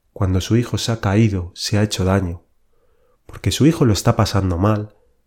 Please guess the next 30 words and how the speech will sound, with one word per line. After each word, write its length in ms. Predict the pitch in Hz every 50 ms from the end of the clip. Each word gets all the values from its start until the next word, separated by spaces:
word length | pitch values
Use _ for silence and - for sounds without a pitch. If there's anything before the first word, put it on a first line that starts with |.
| _ _ _
la 220 | - 104 95 87
madre 560 | 87 98 104 110 113 107 101 98 95 - _ _ _ _ _ _
es 160 | - - -
cariñosa 580 | - 135 139 135 117 107 113 123 123 - - 90
con 160 | - 92 85
el 140 | 85 85 82
niño. 340 | 85 85 82 80 80 - _ _ _ _ _ _ _ _ _ _ _ _ _ _ _ _ _ _ _ _ _ _ _ _ _ _ _
¿Por 120 | _ - -
qué 100 | - 135
no 100 | 147 156
aplicamos 460 | - 135 117 - 110 104 101 92 -
eso 200 | 101 - - 95
mismo 280 | 92 95 87 90 90 87
con 140 | - 87
nosotros 380 | 85 87 - 90 85 - 82 82
mismos? 240 | 85 80 - _ _ _ _ _ _ _ _ _ _ _ _ _ _ _ _ _ _ _ _ _ _ _ _ _ _ _ _ _ _ _
De 100 | - 113
eso 200 | 98 - 110 92
va 140 | 87 85 85
la 80 | 80
autocompasión. 720 | 82 85 - - 87 - 92 85 82 85 85 - 113 107 _ _ _ _ _ _ _ _ _ _ _ _ _ _ _ _ _ _ _ _ _ _ _ _ - - _ _ _ _ _ _
La 120 | _ 120 117
compasión 420 | - 113 107 120 110 - 143 113
nos 140 | 95 90 -
ayuda 300 | 92 90 98 101 98 90
a 60 | 85
tener 180 | - 98 95 104
una 120 | 107 107
actitud 380 | 98 - 104 92 - - 117 113 - -
amable 760 | 90 82 87 90 101 120 127 110 107 95 85 85 82 - _